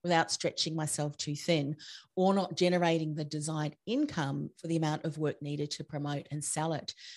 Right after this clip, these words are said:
You know, if you create a fifteen dollar ebook or a twenty-seven dollar pro-, you know, program or course, it's gonna take you just as long to market that as it is for a one-on-one project, you know, one-on-one, uh, program.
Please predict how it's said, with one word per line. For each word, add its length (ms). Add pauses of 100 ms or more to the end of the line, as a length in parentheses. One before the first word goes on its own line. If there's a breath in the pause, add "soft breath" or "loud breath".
(140 loud breath)
You 60
know, 60
if 140
you 160
create 520
a 40
fifteen 500
dollar 340
ebook 520 (320 loud breath)
or 640
a 100
twenty-seven 680
dollar 260
pro-, 280
you 460 (120)
know, 180
program 680
or 100
course, 680 (320 loud breath)
it's 120
gonna 180
take 480
you 140
just 320
as 100
long 220
to 120
market 540
that 320
as 200
it 120
is 360 (280 loud breath)
for 180
a 60
one-on-one 680
project, 500
you 80
know, 160
one-on-one, 760
uh, 200
program. 600